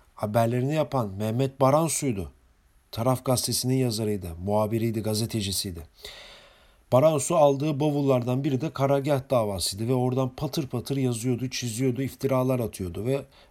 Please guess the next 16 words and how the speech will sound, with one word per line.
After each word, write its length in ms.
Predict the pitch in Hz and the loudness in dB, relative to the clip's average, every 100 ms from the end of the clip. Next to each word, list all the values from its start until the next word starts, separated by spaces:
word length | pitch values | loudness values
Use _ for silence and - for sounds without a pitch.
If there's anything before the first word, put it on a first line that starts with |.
| _ | _
Erdoğan 440 | 120 113 127 127 | -6 -4 0 0
Duran 320 | 117 123 131 127 | 0 -2 -2 0
demişti, 380 | 147 165 - | 0 -2 0
"Adalet 360 | 127 117 120 127 | 2 2 0 0
size 240 | - 139 | 0 2
de 40 | 160 | 2
lazım 380 | 160 135 110 113 | 4 2 0 -6
olacak, 280 | 98 101 | -6 -6
hakimlere." 520 | 107 107 - 123 143 180 | -6 -6 -4 -2 0 0
demiş. 260 | 151 98 | 0 -4
Şu 200 | 95 - | -8 0
an 200 | 170 147 - - - - - | 2 2 -2 -14 -20 -14 -4
Devrimci 340 | 117 123 139 | -4 -2 -4
Karargah 500 | 131 127 120 143 131 | -2 -2 -2 -4 -2
davasında, 720 | 131 123 123 - 131 139 107 - - - - | -4 -4 -4 -4 -4 -2 -4 -6 -20 -20 -20
eee, 60 | - | -8